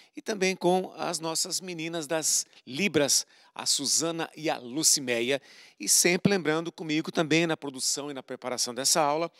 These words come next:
o professor Jason Paulo Bossa. E aqui também está o nosso endereço, caso você queira nos comunicar com a gente, mandar sugestões, enfim,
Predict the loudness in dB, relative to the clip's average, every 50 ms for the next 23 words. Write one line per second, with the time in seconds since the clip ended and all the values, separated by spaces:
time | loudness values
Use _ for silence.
0 | -20 -20 -20 _ _ -10 -8 -6 -6 -6 -6 -6 -6 -4 -6 -6 -6 -8 _ _
1 | _ _ -6 -2 0 2 2 2 2 4 2 2 2 0 -4 -10 _ _ -2 0
2 | 0 0 0 -2 -2 -2 -2 -2 0 0 0 0 -2 -2 -6 _ _ -20 -20 -20
3 | -20 -20 _ _ -4 -4 -4 -4 -6 -4 -4 -2 -2 -2 -2 -2 -2 -2 0 0
4 | 0 0 0 -2 -2 0 0 2 4 4 4 6 6 6 4 4 0 _ _ -20
5 | _ _ _ -8 -6 -6 -6 -6 -8 -4 -2 -2 -2 -2 -4 -8 -10 -10 -8 -8
6 | -6 -6 -6 -6 -6 -6 -6 -6 -6 -8 -10 -10 -10 -10 -12 -12 -12 -12 -12 -12
7 | -12 -12 -12 -10 -8 -8 -6 -6 -6 -6 -6 -6 -6 -6 -6 -8 -8 -8 -10 -10
8 | -12 -12 -10 -10 -10 -10 -10 -10 -10 -10 -10 -10 -10 -10 -10 -10 -12 -14 -14 -14
9 | -14